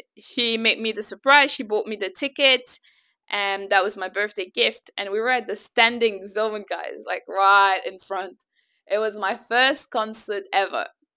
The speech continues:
but what a night. It was so nice. I'm so freaking thankful and grateful once again, but it was such a beautiful experience.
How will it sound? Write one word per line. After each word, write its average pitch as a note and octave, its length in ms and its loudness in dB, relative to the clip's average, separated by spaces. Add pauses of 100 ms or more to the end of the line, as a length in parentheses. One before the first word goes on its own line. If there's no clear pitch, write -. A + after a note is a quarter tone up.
(100)
but G3+ 400 2
what A#3 640 6
a G3+ 80 -8
night. G3+ 480 2 (120)
It G3 180 2
was G2+ 480 -4
so C4 720 8
nice. A3 640 0 (160)
I'm G#3 200 -6
so A#3 300 0
freaking A3+ 420 -10
thankful G#3 520 -6
and F#3+ 140 -10
grateful G3 520 -4
once G#3 260 -8
again, G3 480 -2 (400)
but G3+ 200 4
it G#3+ 80 2
was A3 280 0
such B3+ 260 2
a A3+ 40 -6
beautiful G#3 440 -4
experience. A3+ 800 -2